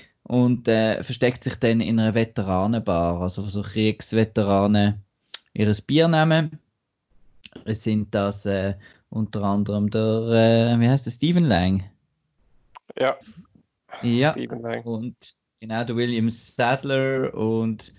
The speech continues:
Speaker 1: der Fred Williamson, also alles gestandene Herren. Und dann kommt da die ganze Drogengang nachher, kommt, wird dann die Drogen holen und sie bringen dann alle auf brutalste Weise um, weil sie sind ja alle im Krieg gewesen und können das.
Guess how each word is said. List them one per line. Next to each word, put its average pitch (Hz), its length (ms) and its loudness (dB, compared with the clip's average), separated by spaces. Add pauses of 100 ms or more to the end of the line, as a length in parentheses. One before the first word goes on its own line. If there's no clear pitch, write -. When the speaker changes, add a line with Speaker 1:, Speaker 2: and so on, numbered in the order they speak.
(300)
Speaker 1:
der 104 80 -6
Fred 113 280 0
Williamson, 156 560 -2
also 110 220 -2
alles 127 340 0
gestandene 123 680 -2
Herren. 175 420 4 (500)
Und 120 520 -6 (520)
dann 120 320 0 (140)
kommt 127 400 -4
da 117 100 2
die 113 160 -8
ganze 120 460 -4
Drogengang 117 840 0
nachher, 101 680 0
kommt, 101 600 -2 (720)
wird 110 340 0
dann 110 100 6
die 104 120 0
Drogen 147 420 0
holen 123 500 2
und 110 200 0
sie 107 240 0
bringen 98 400 -2
dann 95 160 -4
alle 95 380 0
auf 101 140 -4
brutalste 156 840 0
Weise 120 400 0
um, 120 340 2
weil 104 180 0
sie 107 140 -8
sind 98 200 -4
ja 50 120 -4
alle - 140 -4
im - 100 -6
Krieg - 380 -8
gewesen 80 200 -6
und 90 140 -4
können 87 300 -2
das. - 400 -6